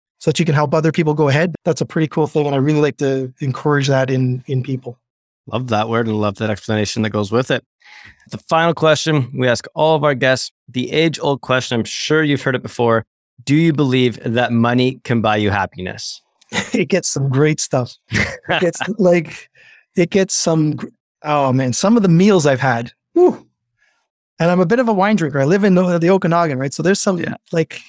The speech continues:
Speaker 1: go up a bottle or, like, a price range, you can unlock some really yummy stuff. But, uh, no, I, I've, I believe for my own definition of success, I have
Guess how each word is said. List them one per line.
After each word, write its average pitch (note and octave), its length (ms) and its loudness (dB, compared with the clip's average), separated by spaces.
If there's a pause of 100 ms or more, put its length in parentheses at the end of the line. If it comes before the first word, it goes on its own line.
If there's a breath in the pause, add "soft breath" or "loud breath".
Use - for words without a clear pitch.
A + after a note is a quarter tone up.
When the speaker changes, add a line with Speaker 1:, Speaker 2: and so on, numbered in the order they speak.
(1120)
Speaker 1:
go B3 200 4
up C4+ 140 2
a C#4+ 60 4
bottle G#3+ 440 2
or, A#3+ 80 4
like, F3+ 260 2
a E3 60 -2
price A3 440 -2
range, A#3+ 260 4
you G3 60 -14 (120)
can G#3 180 0
unlock A3 320 2
some E3 180 -10
really B3 560 0 (320)
yummy A3+ 380 4
stuff. - 460 -4
But, D#3 200 -2 (120)
uh, E3 120 0
no, D#3 240 4
I, F3 200 2 (100)
I've, E3 280 -2 (160)
I E3 140 0
believe E3+ 840 0
for E3+ 480 0
my D#3+ 800 0
own D#3+ 500 0 (640)
definition C#3+ 540 0
of C3 120 -4
success, C3 440 -4
I C#3 100 0
have C#3 340 0